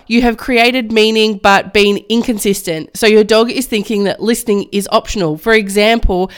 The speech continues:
asking a dog to sit, and if they don't, you just do nothing instead of using it as a teachable moment.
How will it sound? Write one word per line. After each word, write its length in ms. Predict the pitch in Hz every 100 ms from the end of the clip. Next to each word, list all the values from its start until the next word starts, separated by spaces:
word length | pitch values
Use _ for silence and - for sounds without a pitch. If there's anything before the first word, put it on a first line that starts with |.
| - -
asking 380 | 220 - 240
a 80 | 220
dog 260 | 202 196 185
to 100 | 196
sit, 400 | - 320 240 -
and 100 | 220
if 140 | 220 220
they 160 | 208
don't, 320 | 208 285 254 -
you 80 |
just 220 | 214 220 -
do 160 | 220
nothing 440 | 220 196 - 175 151
instead 360 | 185 190 202
of 120 | 196
using 300 | 170 190 202
it 140 | 190 -
as 160 | 180 175
a 60 |
teachable 440 | 170 190 - 185 196
moment. 400 | 240 247 175